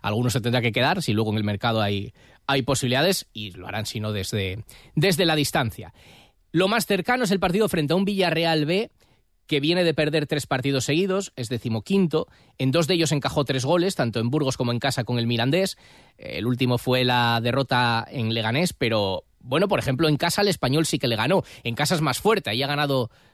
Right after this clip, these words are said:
los tres partidos en los que se ha impuesto este año. Y el hecho de que esté cerca de la zona de abajo es un filial, ya tienen, eh, experiencias de otras etapas en segunda división cercanas.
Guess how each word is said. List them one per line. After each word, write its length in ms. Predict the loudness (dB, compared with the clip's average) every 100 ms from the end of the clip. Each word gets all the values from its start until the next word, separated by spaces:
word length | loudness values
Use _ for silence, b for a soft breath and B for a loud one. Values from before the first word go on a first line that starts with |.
| _
los 240 | -10 -6
tres 160 | -6 -4
partidos 640 | -4 -2 -2 -2 -4 -6
en 180 | -6 -4
los 100 | -4
que 80 | -4
se 80 | -4
ha 20 |
impuesto 300 | -2 -2 -2
este 180 | -2 0
año. 300 | 2 0 -2 B B B _
Y 120 | -2 0
el 80 |
hecho 180 | 2 2
de 100 | 2
que 60 | 0
esté 420 | 0 2 2 0 -6 _ _ _ _ _ _
cerca 300 | -2 0 0
de 80 | 0
la 100 | 0
zona 220 | -2 0
de 60 | 0
abajo 500 | 0 -2 -2 -2 -4 _ _ _ -6
es 180 | -4
un 140 | -4 -6
filial, 540 | -4 -2 2 2 0 0
ya 200 | 0 0
tienen, 480 | 0 0 0 -2 b b b
eh, 60 | -4
experiencias 580 | -2 -2 0 0 0 0
de 80 | 0
otras 320 | 0 -2 -2
etapas 400 | -6 -2 -2 0
en 140 | -2 -2
segunda 340 | 0 2 2
división 320 | 2 2 0
cercanas. 560 | 0 -2 0 0 0